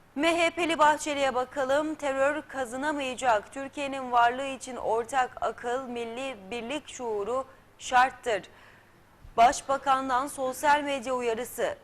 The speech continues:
Terörü öven söylemler suçtur sevgili seyirciler.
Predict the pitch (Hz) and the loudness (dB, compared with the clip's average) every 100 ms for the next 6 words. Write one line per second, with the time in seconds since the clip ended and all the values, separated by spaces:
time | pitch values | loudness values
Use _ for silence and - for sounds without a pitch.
0 | - 208 196 214 247 - 214 214 247 269 | -6 -2 0 0 0 0 2 2 2 -4
1 | 247 214 214 220 233 220 277 262 - 294 | -4 -2 0 0 2 2 2 -2 -14 -12
2 | 302 - 269 240 - 226 214 233 240 262 | -12 -12 -10 -8 -6 -6 -6 -8 -8 -8
3 | 214 208 214 202 247 | -8 -8 0 2 0